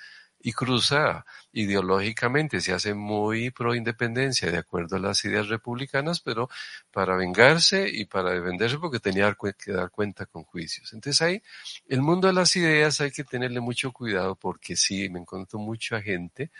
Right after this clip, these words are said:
que la hemos calificado de prócer, la hemos calificado de liberal,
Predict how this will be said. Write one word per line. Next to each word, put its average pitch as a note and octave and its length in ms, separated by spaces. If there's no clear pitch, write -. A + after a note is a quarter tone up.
que F#2 560
la F2+ 200
hemos G#2 180
calificado F#2+ 720
de F2 80
prócer, C3+ 520
la F#2 100
hemos F#2 200
calificado F2+ 720
de F2+ 180
liberal, A#2 560